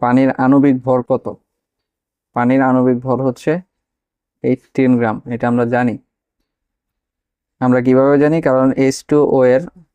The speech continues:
এইচ টু ও এর আণবিক ভর হচ্ছে এইটিন। তাহলে এখানে এম এর মান হচ্ছে এইটিন গ্রাম। তো এখান থেকে আমাদেরকে নির্ণয় করতে বলছে যে পাঁচ গ্রাম পানিতে এইচ ও ও পরমাণুর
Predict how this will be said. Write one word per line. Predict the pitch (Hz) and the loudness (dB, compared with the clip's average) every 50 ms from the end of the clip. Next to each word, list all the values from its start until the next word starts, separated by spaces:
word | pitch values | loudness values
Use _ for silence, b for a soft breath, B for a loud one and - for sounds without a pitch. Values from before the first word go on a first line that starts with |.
| - - 135 | -6 -2 0
এইচ | 135 135 - - | 0 0 -2 0
টু | - 151 151 147 | 0 2 2 4
ও | 139 135 | 4 4
এর | 143 170 - 135 | 2 2 0 0
আণবিক | 139 139 139 139 139 127 123 | 2 2 4 4 2 2 0
ভর | 127 127 131 | 0 0 -2
হচ্ছে | 135 131 - - - 139 | -2 -2 -2 -2 -2 -2
এইটিন। | 127 - - 117 113 117 - | -2 -2 -4 -6 -6 -4 -2
তাহলে | 117 120 123 139 147 143 143 | -2 0 0 2 2 0 0
এখানে | 131 - 131 131 135 - 127 | 0 -2 -2 -2 -2 -2 0
এম | 123 123 131 | 0 2 2
এর | 131 131 | 2 2
মান | 135 135 139 135 | 2 2 2 0
হচ্ছে | 123 127 - - 156 202 _ _ _ _ _ _ _ _ _ - | -2 -4 -4 -4 -4 -4 _ _ _ _ _ _ _ _ _ -2
এইটিন | 131 135 135 - - 143 139 135 120 | -2 -2 -2 0 0 2 4 4 2
গ্রাম। | 117 113 - - - | 0 -2 -6 -8 -4
তো | - 123 123 | 0 0 0
এখান | 120 147 139 135 | 2 0 0 0
থেকে | 147 143 147 143 139 | 0 0 0 2 2
আমাদেরকে | 139 135 135 135 131 139 131 | 2 2 2 2 0 0 0
নির্ণয় | 131 131 131 135 135 127 - | 2 2 2 2 2 0 -2
করতে | 127 117 - - 120 117 | -4 -4 0 -2 0 0
বলছে | 120 117 120 - 147 156 143 | 0 -2 -2 -2 -2 -2 0
যে | 135 127 123 123 120 117 - - _ _ _ _ _ _ _ - | 0 0 2 0 0 -2 -6 -8 _ _ _ _ _ _ _ -4
পাঁচ | 131 127 127 131 127 | -2 0 0 0 2
গ্রাম | 139 143 143 135 139 | 2 2 2 2 0
পানিতে | 131 123 120 117 - 127 147 175 185 _ _ _ _ _ _ _ - | 0 0 -2 0 0 -2 -2 -2 -6 _ _ _ _ _ _ _ -2
এইচ | 127 123 127 131 - - 139 135 | 0 2 2 2 2 2 2 2
ও | 147 156 165 170 170 160 160 - - | 2 0 -2 -4 -10 -12 -10 -4 -2
ও | 131 135 131 139 | -2 -2 0 0
পরমাণুর | 135 131 131 131 127 135 139 | 0 2 2 2 2 2 0